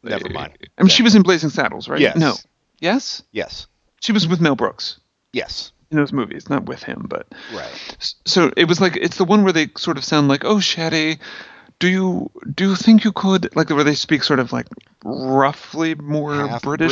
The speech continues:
Speaker 1: British?
Speaker 2: than American.
Speaker 1: Yeah. Yeah.
Speaker 2: Um, and I love, 'cause this movie is, like, the perfect example of that. Like, nobody talks like anybody really talks in this movie, but it's still fantastic. Maybe Ann Sheridan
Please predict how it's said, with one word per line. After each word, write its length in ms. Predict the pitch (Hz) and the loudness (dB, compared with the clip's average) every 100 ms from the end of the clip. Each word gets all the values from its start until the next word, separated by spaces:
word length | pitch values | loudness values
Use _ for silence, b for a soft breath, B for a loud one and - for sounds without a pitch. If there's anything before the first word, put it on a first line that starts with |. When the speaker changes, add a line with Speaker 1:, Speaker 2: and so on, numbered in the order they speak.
| 131 | 0
Speaker 1:
British? 120 | 139 | 2
Speaker 2:
than 120 | 143 | 2
American. 600 | 139 139 170 - 226 220 - _ _ - | 2 2 0 0 0 -2 -8 _ _ -12
Speaker 1:
Yeah. 80 | 95 | -12
Yeah. 160 | 69 B B _ _ _ _ - | -12 B B _ _ _ _ -2
Speaker 2:
Um, 240 | 127 127 | 2 2
and 200 | - 139 127 | 0 0 0
I 80 | 151 | 0
love, 320 | 147 165 165 | 2 0 0
'cause 140 | - - | -6 -6
this 160 | 208 | -2
movie 260 | 185 175 151 | 2 2 2
is, 120 | 131 | -2
like, 140 | 107 104 | -4 -8
the 80 | 101 | -10
perfect 440 | - 147 139 135 | -6 -6 -6 -6
example 500 | 123 110 107 107 - | -6 -2 -4 -4 -10
of 100 | - | -10
that. 220 | - - - | -8 -8 -4
Like, 180 | 117 123 | -4 0
nobody 440 | 143 156 190 196 | 4 4 6 4
talks 400 | 185 - 139 - | 2 2 0 0
like 180 | 131 120 - | -4 -2 -2
anybody 380 | 131 120 123 | 0 0 0
really 280 | 120 123 120 | 0 -2 -2
talks 440 | 120 - 95 - - | -4 -6 -6 -8 -6
in 140 | - | -4
this 140 | 110 - | -2 -2
movie, 420 | 120 113 - - - B B B | -2 -2 -6 -10 -14 B B B
but 120 | 143 | -2
it's 120 | 135 | -2
still 420 | - - 170 147 123 | -2 2 4 4 2
fantastic. 760 | 127 117 123 - - - - | 0 0 -2 -4 -8 -12 -4
Maybe 240 | 151 165 | -2 0
Ann 160 | - 147 | 2 2
Sheridan 600 | 135 131 123 104 85 98 | 0 -4 -6 -6 -8 -8